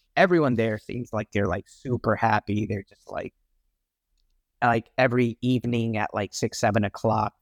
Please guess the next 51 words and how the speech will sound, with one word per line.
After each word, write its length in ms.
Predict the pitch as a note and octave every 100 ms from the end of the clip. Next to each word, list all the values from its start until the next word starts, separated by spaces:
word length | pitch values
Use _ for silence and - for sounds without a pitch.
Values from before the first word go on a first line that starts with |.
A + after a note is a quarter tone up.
| -
the 80 | G#2
town 340 | - A2+ G#2+
square 440 | - - A#2 G#2+ G#2
has, 280 | G#2+ G2+
like, 220 | - G2+ -
they 140 | F#2 -
bring 200 | G2+ G#2
out 140 | G#2
a 60 | G2 -
D 160 | D#3+
J, 240 | D#3 D3 B2+
they 120 | G#2
have 160 | A2 -
music, 480 | G#2+ A2+ A2 A2+ -
the 80 | -
residents 440 | A2 G#2+ G2+ G2
come 200 | - G#2+
out 200 | G2 G2+
and, 80 | G2
like, 200 | G2 -
dance 400 | G#2+ G#2+ G#2+ -
and 100 | -
stuff. 360 | - - G#2 G#2+ _ _ _ _ _ _ _
It's 160 | C#3 B2
really 220 | E3+ D#3+
funny, 380 | - C3 B2+ B2
yeah, 260 | B2+ B2+ B2+
and 180 | C#3+ -
every, 400 | D3 D3+ C#3 D3+ -
you 160 | C3
see, 200 | D3 -
so, 280 | C3 C#3 B2+ - -
like, 160 | A#2 -
everyone 340 | C3+ C#3+ C#3
drives 280 | B2+ B2+ A#2+
around 220 | A#2+ A#2
in 80 | G2 -
golf 260 | A2+ -
carts, 480 | - A#2+ A2+ - - _ _ _ _ -
so 140 | B2
they 100 | A#2
have, 180 | B2+ A#2+
like, 200 | A#2+ G#2+
s-, 120 | - -
special 540 | - - A#2 A#2 G#2
lanes 380 | B2+ B2+ C3 A#2
and 120 | G#2+
little 220 | A#2+ A#2
bridges 560 | A2 A2+ B2 A#2+ A#2 -
for 260 | - A#2+
them, 400 | A2+ A2+ A2 A2+